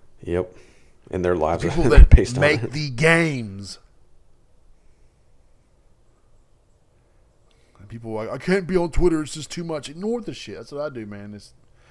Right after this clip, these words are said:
Speaker 2: it pops up. Uh, I read it and I'm like, "Man."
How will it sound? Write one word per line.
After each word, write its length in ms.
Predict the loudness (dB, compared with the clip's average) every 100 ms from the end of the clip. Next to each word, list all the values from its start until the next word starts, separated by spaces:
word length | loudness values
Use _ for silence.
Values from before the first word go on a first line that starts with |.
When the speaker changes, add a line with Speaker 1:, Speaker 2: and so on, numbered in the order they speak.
| -20 -18
Speaker 2:
it 120 | -10
pops 340 | -6 -6 -6
up. 300 | -6 -6 -10 -20 -20 -20 -20 -20 -20 _ -20 _ -20
Uh, 360 | -20 -20 -16
I 40 | -14
read 240 | -10 -10
it 40 | -12
and 100 | -14
I'm 100 | -16
like, 240 | -16 -18
"Man." 440 | -20 -20 -20 -20